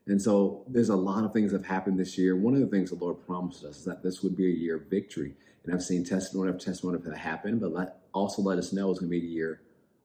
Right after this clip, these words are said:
of challenges. And sometimes we, when we run into challenges, we kind of just revert to, "Let's just get this thing over with. Let's just go to the next thing." But I wanna encourage you today,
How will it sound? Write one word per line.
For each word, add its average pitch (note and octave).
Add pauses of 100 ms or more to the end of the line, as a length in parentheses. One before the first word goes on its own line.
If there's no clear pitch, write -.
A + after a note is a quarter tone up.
of D#2+
challenges. - (460)
And F2
sometimes A2
we, G2
when G2+
we G2
run F#2+
into F#2+
challenges, F2+
we F#2
kind F2
of E2+
just -
revert E2+
to, F2+
"Let's F2
just -
get -
this E2+
thing E2+
over F#2
with. F2+
Let's E2+
just -
go E2+
to -
the D#2
next D#2
thing." C2+ (580)
But A2
I A2
wanna C3+
encourage C3
you F#2+
today, F2